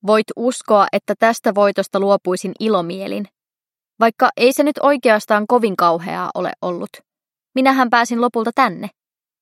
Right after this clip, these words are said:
"Sinäkin viihdyt East Highssa ihan varmasti. Tämä on tosi kiva koulu." Hän vilkaisi kelloaan. "Mutta nyt meidän pitää mennä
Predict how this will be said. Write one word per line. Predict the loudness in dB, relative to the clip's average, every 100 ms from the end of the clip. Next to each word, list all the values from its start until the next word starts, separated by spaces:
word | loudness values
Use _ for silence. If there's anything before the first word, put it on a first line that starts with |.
| _ -6
"Sinäkin | 0 2 2 0 -2
viihdyt | -2 -2 -4 -6
East | -4 -4 -4 -4
Highssa | -4 -4 -8 -6
ihan | -4 -2 -2
varmasti. | -2 -2 -6 -10 -14 -16 _ _ 0
Tämä | 2 2
on | 2 2
tosi | 0 0
kiva | -4 -4 -4
koulu." | -4 -6 -6 -12 -16 _ _ _ _ _ _ -6
Hän | -4 0
vilkaisi | -2 -2 -6 -4
kelloaan. | -4 -4 -6 -10 -14 _ _ _ _ _ _ _ -6
"Mutta | -2 2
nyt | 2 2
meidän | 2 2
pitää | 0 0 0
mennä | -2 -4